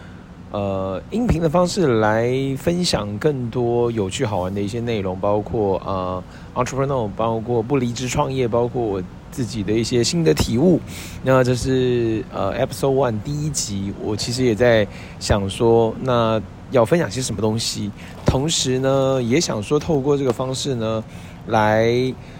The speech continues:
呃，去建构自己的，呃，音频的 personal brand。我觉得这个其实是帮助我很大的。其实我自己在想，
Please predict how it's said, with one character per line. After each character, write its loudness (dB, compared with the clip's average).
呃， 0
去 -6
建 -4
构 -2
自 -8
己 -8
的， -2
呃， -2
音 2
频 0
的 2
personal -2
brand。 2
我 -2
觉 4
得 4
这 4
个 4
其 -2
实 -2
是 0
帮 0
助 -4
我 2
很 -4
大 -4
的。 -6
其 -4
实 2
我 2
自 0
己 2
在 4
想， -2